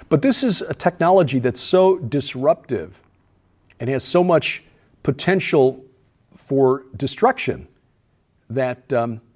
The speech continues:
Elon Musk, who was on the board of Ch-,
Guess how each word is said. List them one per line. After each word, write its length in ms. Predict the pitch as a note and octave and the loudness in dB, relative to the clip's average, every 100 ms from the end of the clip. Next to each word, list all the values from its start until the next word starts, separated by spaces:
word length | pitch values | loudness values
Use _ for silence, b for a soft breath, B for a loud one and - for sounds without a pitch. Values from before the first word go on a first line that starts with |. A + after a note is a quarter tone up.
| _ _ _ _ _ | _ _ _ _ _
Elon 320 | B2+ D3 D3 | 0 0 0
Musk, 280 | C#3+ E3 - | 2 0 2
who 80 | E3+ | 0
was 160 | D#3+ | 2
on 140 | D#3 G3+ | 2 2
the 60 | |
board 440 | C3+ D#3 G#3 F3 F#2+ | 0 2 4 4 0
of 160 | A#2+ | -6
Ch-, 180 | G#2 - | -8 -8